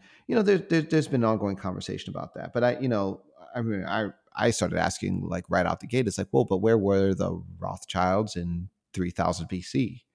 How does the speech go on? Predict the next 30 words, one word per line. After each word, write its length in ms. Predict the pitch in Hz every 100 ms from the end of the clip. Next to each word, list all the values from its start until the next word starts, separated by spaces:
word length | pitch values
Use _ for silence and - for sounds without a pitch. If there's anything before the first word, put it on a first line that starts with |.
| _ - - - - - -
And 580 | 113 113 110 107 104 -
if 140 | - -
there 180 | 104
are 180 | 98 98
these 300 | 95 92 -
so-called 720 | - - 127 127 131 131 123 -
thirteen 420 | 113 104 - 98 87
bloodlines, 640 | 110 156 98 101 98 98
like, 140 | 95
where 420 | - 90 104 113 107
is 120 | 95
their 120 | 92
origin 600 | - 110 139 107 - 151
point? 560 | - 90 - - - - _ _ _ _ _ _ _ _ _ - - _ _
So 460 | - 160 147 147 -
we 120 | 147 147
do 140 | 202
get 160 | 170 151
this 140 | 113
piece 280 | - 120 -
of 100 | 98
knowledge 420 | 95 92 95 95
that 200 | 101 -
it 120 | 104
seems 220 | - 156 151
to 60 |
be, 140 | 117 98
like, 180 | 90
a 60 | -
convergence 1000 | - 87 85 92 135 330 254 - - -